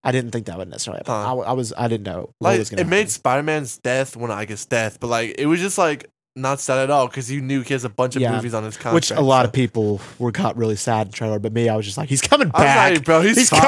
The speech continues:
Speaker 1: back. He'll be
Speaker 2: fine.
Speaker 1: fine."
Speaker 2: He's
Speaker 1: But yeah.
Speaker 2: fine.
Speaker 1: So I'm super hyped for this movie, and I'm glad for a brand new character that we not,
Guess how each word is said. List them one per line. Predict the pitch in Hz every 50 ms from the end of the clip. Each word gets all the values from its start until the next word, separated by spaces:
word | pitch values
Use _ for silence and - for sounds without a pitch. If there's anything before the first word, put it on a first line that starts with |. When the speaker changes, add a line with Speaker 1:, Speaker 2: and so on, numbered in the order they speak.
| 277 190 190
Speaker 1:
back. | 190 190 190 147 143 143 - 180 185
He'll | 185 214
be | 220 214
Speaker 2:
fine. | 160 - 147 139 127 123 120 120 117 113
Speaker 1:
fine." | 165
Speaker 2:
He's | 185 185 - -
Speaker 1:
But | - 135 113 113 117 117 120
yeah. | 123 131 127 123 123
Speaker 2:
fine. | 117 117 117 - _
Speaker 1:
So | - - 208
I'm | 214 220
super | - - 302 - -
hyped | 208 220 220 220
for | - 202
this | 165 170 156 -
movie, | 156 170 185 160 143 131 - -
and | 135 135 131 127
I'm | 131 127 127 120 117 117
glad | 107 123 135 175 214 233 190 175
for | - 175 151 139
a | 131 123
brand | 131 127 123 110 131 156 202 208 175 147
new | 160 180 190 160 131
character | - - 151 156 165 175 151 - - 143
that | 143 131
we | 135
not, | 131 139 156 165 -